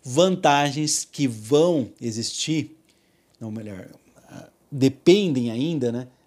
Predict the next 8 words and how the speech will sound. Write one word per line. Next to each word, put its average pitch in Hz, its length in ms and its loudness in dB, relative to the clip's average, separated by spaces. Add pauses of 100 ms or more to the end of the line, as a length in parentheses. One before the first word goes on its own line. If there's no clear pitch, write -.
dos 139 120 -6
demais 147 420 -2
regimes. 139 920 -4 (480)
Ainda 147 220 4
não 170 160 4
existem 160 560 0
essas 127 300 -2
vantagens 117 800 -2